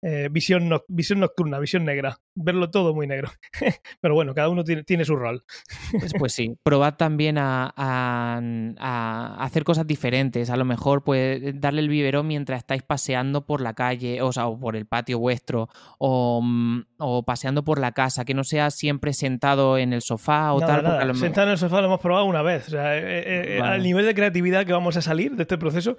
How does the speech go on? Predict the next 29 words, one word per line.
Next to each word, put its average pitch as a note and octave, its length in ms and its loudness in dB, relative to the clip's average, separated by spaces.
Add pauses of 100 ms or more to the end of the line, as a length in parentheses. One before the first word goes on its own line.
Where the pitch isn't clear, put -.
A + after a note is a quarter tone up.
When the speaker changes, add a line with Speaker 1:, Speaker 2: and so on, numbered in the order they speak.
(260)
Speaker 1:
la D#3+ 160 0
verdad C#3+ 160 0
es C#3+ 60 -2
que F3+ 80 -2
también D3 280 0
va D#3+ 60 2
a - 20 -4
ser C#3+ 160 0
algo D3 220 -2
que C3+ 260 -6 (320)
quizás F3 280 0
el F#3 120 2
mundo, F#3 440 0 (280)
eh, E3 540 0
de E3 100 0
las D#3+ 200 0
artes G#3 480 0
agradezca D3+ 580 0 (260)
en F#3 120 0
el D#3+ 100 2
futuro, D3+ 400 0
porque E3+ 300 0
<laughs> G3 320 2
te, E3+ 120 2
te F3+ 120 0
despier-, F#3+ 400 2
te F#3+ 80 0
despierta F#3+ 420 2
la, F3 360 2